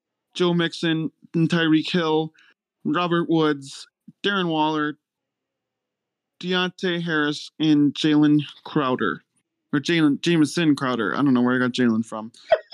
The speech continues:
Uh, after this, Stark Daddy would be seven and oh, and you would be one and six.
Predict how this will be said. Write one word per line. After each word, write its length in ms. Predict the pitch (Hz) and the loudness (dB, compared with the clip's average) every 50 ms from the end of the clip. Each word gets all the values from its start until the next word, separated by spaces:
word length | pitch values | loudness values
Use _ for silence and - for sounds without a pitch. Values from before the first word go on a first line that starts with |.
| 622 - | -4 -2
Uh, 320 | 151 143 143 143 139 139 - - | -4 -4 -2 -2 -2 -2 -2 -2
after 300 | 156 170 170 - 185 170 | -4 -4 -2 -4 -2 -2
this, 420 | 175 185 196 190 - - - - _ - | 0 0 -2 -2 -6 -10 -18 -18 _ -20
Stark 400 | - - - - 170 175 170 - | -20 -16 -8 -6 -4 -4 -4 -2
Daddy 220 | 185 175 175 175 | -2 0 2 2
would 100 | 170 147 | 0 0
be 100 | 165 160 | -2 -6
seven 320 | 147 - 180 170 165 170 | -4 -4 -4 -2 -2 -2
and 100 | 160 165 160 | -2 -2 -2
oh, 240 | 160 160 165 - - _ - | -2 -2 -4 -6 -6 _ -2
and 420 | 151 151 147 143 139 139 135 - _ _ _ _ _ _ _ _ | 0 0 2 2 0 0 -2 -4 _ _ _ _ _ _ _ _
you 420 | 151 156 160 170 180 185 196 180 - | -6 -2 2 2 4 4 4 4 4
would 180 | - 151 147 131 | 4 2 2 2
be 160 | - 147 147 | 2 2 4
one 320 | 131 127 139 143 151 160 | 4 4 2 2 2 0
and 280 | - - 143 139 143 143 | 2 2 4 4 4 2
six. 580 | - - 131 123 98 - - - - - - | 0 -2 -2 -4 -4 -4 -6 -6 -4 -4 -6